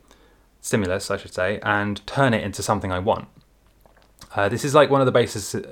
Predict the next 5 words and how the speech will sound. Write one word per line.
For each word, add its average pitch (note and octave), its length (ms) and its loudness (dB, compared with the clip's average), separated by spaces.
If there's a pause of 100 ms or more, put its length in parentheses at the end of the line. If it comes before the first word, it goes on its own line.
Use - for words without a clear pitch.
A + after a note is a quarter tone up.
(100)
basic, A#2 460 -2
um, F#2+ 420 0 (640)
concepts G#2+ 440 2
of G2+ 160 0
transmutation, G#2+ 800 0